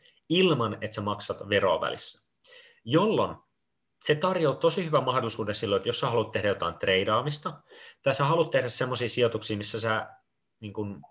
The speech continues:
saatat, niin kun, tehdä lyhyemmän aikavälin sijoituksia. Et esimerkiksi mulla itellä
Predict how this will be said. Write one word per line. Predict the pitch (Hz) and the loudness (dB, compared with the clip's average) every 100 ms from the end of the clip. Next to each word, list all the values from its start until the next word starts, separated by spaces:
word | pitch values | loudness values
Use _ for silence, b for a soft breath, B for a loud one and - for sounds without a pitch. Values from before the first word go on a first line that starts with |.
| _ _ _ | _ _ _
saatat, | - 147 143 131 | 4 4 4 0
niin | 117 | -6
kun, | 113 | -4
tehdä | 117 123 | -2 2
lyhyemmän | 151 151 127 110 | 6 6 6 4
aikavälin | 101 95 95 | 4 -2 -2
sijoituksia. | - 92 - - | 0 -2 -2 -6
Et | 104 | -4
esimerkiksi | 143 127 107 - | -2 -2 -4 -4
mulla | 165 147 95 - _ _ | -2 0 -2 -4 _ _
itellä | - 113 95 82 - | -4 0 0 0 -8